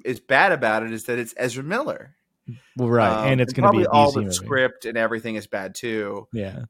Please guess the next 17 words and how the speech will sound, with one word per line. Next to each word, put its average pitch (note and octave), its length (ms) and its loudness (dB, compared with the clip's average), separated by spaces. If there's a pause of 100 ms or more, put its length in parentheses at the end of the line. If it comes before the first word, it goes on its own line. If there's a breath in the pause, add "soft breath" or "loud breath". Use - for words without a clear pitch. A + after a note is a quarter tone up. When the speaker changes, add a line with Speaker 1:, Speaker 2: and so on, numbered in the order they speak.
(120)
Speaker 1:
But, A#2 340 -2
um, G#2 520 -4 (100)
yeah. C3 420 -2 (200)
A-, - 240 -12
and C#3+ 140 -2
Ezra G3+ 220 -6
Miller, F3+ 260 0
I C#3 120 2
believe, C#3+ 460 -8 (320)
two D#3+ 120 -6
days E3+ 140 -2
ago D#3 160 -4
pleaded C3+ 340 -8
guilty G#2+ 600 -6 (340)
to A#2 280 -2
some F3 360 -4
crime. F#2+ 440 -6